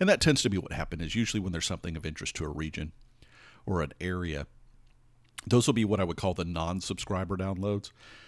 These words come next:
And they tend to go in and, and pull an episode and listen to it. And, you know, a few of them may stay on board.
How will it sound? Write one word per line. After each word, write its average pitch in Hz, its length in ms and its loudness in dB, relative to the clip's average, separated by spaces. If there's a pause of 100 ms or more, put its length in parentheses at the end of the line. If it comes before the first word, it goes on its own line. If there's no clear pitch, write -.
(180)
And 87 120 -2
they 85 120 0
tend 92 240 0
to 87 40 -2
go 85 220 0
in 85 180 -2
and, 78 280 -8
and 76 160 -8
pull 95 180 0
an 90 80 -2
episode 85 460 -2
and 82 80 -6
listen 85 300 -4
to 85 220 -4
it. 95 100 -4
And, 170 220 -2
you 185 120 0
know, 110 80 4
a 98 40 0
few 107 160 0
of 92 80 -2
them 82 120 -4
may 76 100 -4
stay 78 260 -4
on 73 140 -6
board. 76 280 -8